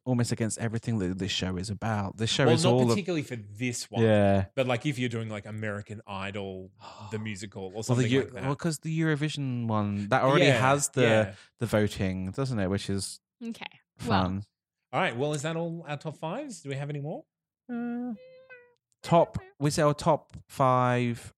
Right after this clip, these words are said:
Speaker 1: opium ballets.
Speaker 2: Top five
Speaker 1: Or
Speaker 2: opium
Speaker 1: hallucinogenic
Speaker 2: ballets.
Speaker 1: ballets.
Speaker 2: So I can think of two.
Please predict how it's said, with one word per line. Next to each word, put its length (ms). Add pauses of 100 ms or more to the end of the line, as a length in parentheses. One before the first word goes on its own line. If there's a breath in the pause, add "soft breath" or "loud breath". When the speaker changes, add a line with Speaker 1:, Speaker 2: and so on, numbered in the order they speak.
Speaker 1:
opium 520
ballets. 720
Speaker 2:
Top 200
five 240
Speaker 1:
Or 60
Speaker 2:
opium 200
Speaker 1:
hallucinogenic 840
Speaker 2:
ballets. 0
Speaker 1:
ballets. 760 (280)
Speaker 2:
So 80
I 40
can 120
think 140
of 80
two. 320